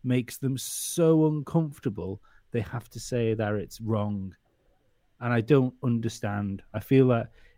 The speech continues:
if people are gonna put time and effort into doing these things, like, like, so, I mean, some people put their in-, if, like, entire year's worth of effort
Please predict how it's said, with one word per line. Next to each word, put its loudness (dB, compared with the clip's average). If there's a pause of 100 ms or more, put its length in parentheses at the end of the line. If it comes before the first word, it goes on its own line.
if -4
people 4
are 2
gonna 0
put -2
time 2
and -4
effort -4
into -4
doing 2
these 0
things, -8 (460)
like, -2 (340)
like, -6
so, 4
I 2
mean, 4
some 0
people 2 (800)
put 2
their 2 (640)
in-, 4
if, 4
like, 2
entire 2
year's 2
worth 2
of 2
effort -4